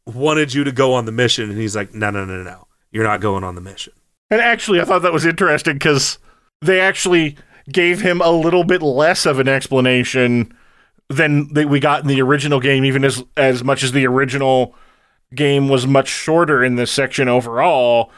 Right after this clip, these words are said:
Speaker 2: because in the original, he makes a comment about how he didn't want to pay Cloud 'cause the, he was trying to save the money to send Marlene to school.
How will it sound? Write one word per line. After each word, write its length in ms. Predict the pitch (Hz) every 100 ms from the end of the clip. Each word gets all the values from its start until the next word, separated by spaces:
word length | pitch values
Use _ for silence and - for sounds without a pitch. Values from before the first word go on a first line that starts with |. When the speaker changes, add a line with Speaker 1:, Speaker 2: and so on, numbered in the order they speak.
| - -
Speaker 2:
because 240 | 151 156
in 80 | 165
the 160 | 160
original, 400 | 151 170 170 156
he 80 | 139
makes 180 | 151 147
a 60 | 143
comment 340 | 156 156 151
about 200 | 147 139
how 160 | 143 139
he 100 | 139
didn't 200 | 147 139
want 140 | 143
to 60 | 131
pay 240 | 147 139
Cloud 400 | 139 151 160 143
'cause 160 | 139 131
the, 120 | 139
he 140 | 135
was 140 | 135 135
trying 240 | 147 139
to 60 | 135
save 280 | 147 139
the 80 | 127
money 240 | 131 139 135
to 120 | 123
send 240 | - 131
Marlene 380 | 127 135 127 131
to 100 | 117
school. 540 | - - 151 - 90